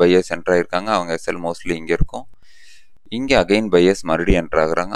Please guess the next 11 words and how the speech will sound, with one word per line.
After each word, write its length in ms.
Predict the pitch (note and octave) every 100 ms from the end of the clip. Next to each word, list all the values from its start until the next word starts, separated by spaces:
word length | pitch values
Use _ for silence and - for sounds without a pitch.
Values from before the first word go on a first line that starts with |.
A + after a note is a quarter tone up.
| D2
அவங்க 240 | G2+ A2+
எஸ் 160 | E2 -
எல் 140 | E2 A2
உம் 100 | F#2
mostly 320 | F2 - G#2
இந்த 200 | F#2 D#2
இடத்துல 320 | D#2 D2+ D2
தான் 180 | F2+ B2 - - - -
இருக்கும். 380 | D#2+ - - - - - - - -
Whereas 280 | F#2+ A2+ -
Nifty 280 | G#2 -